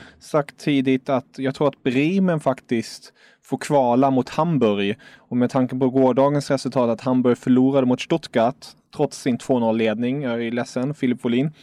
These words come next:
eh, så, eh, lyckades det förlora med tre två.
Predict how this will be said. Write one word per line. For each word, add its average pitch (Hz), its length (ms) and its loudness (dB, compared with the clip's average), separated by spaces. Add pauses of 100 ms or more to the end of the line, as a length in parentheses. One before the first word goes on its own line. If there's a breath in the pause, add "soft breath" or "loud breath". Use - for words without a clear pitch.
(400 loud breath)
eh, 123 220 -10
så, 131 420 2
eh, 123 560 -2 (300)
lyckades 135 480 -2
det 135 80 -2
förlora 147 440 0
med 135 140 -2
tre 120 180 -4
två. 98 280 -8